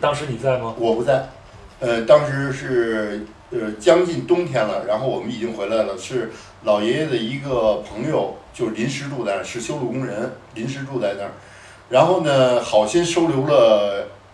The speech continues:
Speaker 2: 两个年轻人，是，呃，哦，一个年轻人，是好心收留一年轻人，说年轻人说走累了，走，走路来的，走不动了，想跟人住一宿。那老爷子说住一宿，收留了他。收留了他，没想到他就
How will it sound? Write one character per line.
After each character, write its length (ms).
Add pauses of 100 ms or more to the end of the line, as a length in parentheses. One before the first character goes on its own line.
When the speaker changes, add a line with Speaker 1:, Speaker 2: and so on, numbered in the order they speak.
(200)
Speaker 2:
两 180
个 80
年 180
轻 220
人， 200
是， 480 (500)
呃， 320 (120)
哦， 140
一 160
个 80
年 180
轻 160
人， 240
是 280
好 180
心 200
收 200
留 100
一 120
年 180
轻 100
人， 100
说 120 (160)
年 160
轻 80
人 80
说 100
走 260
累 120
了， 120
走， 160
走 200
路 160
来 160
的， 120
走 100
不 100
动 200
了， 140 (320)
想 160
跟 80
人 100
住 200
一 80
宿。 280 (220)
那 240
老 140
爷 60
子 80
说 160
住 200
一 140
宿， 200
收 200
留 140
了 220
他。 60 (600)
收 200
留 260
了 20
他， 160
没 120
想 120
到 220
他 200
就 520